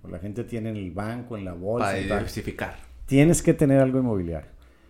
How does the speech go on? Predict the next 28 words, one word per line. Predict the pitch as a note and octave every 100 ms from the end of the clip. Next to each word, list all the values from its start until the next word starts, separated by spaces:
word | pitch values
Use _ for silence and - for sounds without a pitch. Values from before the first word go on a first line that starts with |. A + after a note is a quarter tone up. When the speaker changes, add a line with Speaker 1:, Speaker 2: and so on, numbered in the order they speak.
| -
Speaker 1:
Em, | G#2+ A2 G#2+ G#2+ G#2+ G2+ F#2+ - - _ _ _ _ -
y, | A#2 A#2 A2 B2+ C3
y |
cómo | - C3 C#3+ F3 - - - - A2 A#2 A#2
buscar | C3 C3 C3+ - C#3+ C3+ D#3+
lo, | E3+ F3+
lo | C#3 C3+
que | C3+
exista, | B2 - B2+ C3 - E3+
¿verdad? | C3+ A2 A#2+ C#3+
Este, | B2+ - - G#2+ G#2 F#2+ F#2+ - - _
ver | - G#2+ B2
hacia | D3 D3+
dónde | B2+ C3+
van | C3+ C3
las | C3 A#2
tendencias, | B2+ G#2+ G#2 G#2+ B2+ B2+ C#3 G#2+
¿verdad? | G2 G#2
Hacia, | G#2+ -
hacia | G2+ - A#2
dónde | A2+ A#2+ C#3+
está | D3 - C3
creciendo. | D3 C#3 B2 A#2+ B2 -
Desconfíen | - C3+ D3+ E3 C#3+ D#3+ F3+ G3
de, | G3+ F#3 D3+ A2+ F2+ - _ -
de | C3+
propiedades | B2 C3 B2+ C#3+
baratas. | C3+ A#2+ - - - -